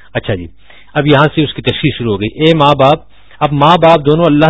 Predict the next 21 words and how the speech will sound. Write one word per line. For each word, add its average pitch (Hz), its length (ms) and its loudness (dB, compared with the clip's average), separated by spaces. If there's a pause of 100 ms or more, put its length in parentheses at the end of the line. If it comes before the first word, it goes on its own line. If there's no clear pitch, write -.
سے 156 60 -4
دعائیں 131 320 0
کرنے 120 340 0
لگتے 117 180 -6
ہیں 110 60 -2
کہ 135 100 -4
اگر 139 180 0
وہ 147 140 -2
ہمیں 147 240 -2
صحیح 127 200 0 (100)
سالم 127 240 2
بیٹا 113 220 0 (480)
عطا 143 220 2
فرمائے 123 560 0
تو 123 240 -4
ہم 151 120 -4
شکر - 280 -6
گزاری 117 380 2
کریں 123 300 -2
گے، 147 200 0
ڈر 123 160 2